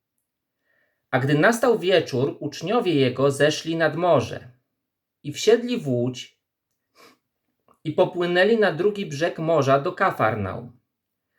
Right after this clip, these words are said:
Ciemność już zapadła, a Jezus jeszcze do nich nie przyszedł. Morze zaś burzyło się pod wpływem silnego wiatru.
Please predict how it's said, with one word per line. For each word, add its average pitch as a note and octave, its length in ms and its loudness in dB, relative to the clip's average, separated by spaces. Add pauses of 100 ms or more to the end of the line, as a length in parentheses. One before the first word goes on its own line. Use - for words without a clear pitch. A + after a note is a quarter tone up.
(220)
Ciemność B3 520 2
już F#3+ 260 -6
zapadła, C#3+ 1000 0
a A2+ 120 -4
Jezus G3 500 -2
jeszcze D3+ 360 -2
do B2+ 180 2
nich C#3 400 -4 (180)
nie C3 140 -2
przyszedł. - 600 -8 (1700)
Morze A#3 420 4
zaś G3+ 240 0
burzyło E3 500 0
się D3+ 180 0
pod - 220 -8
wpływem C3+ 560 0
silnego C3+ 540 0
wiatru. D#3 580 -2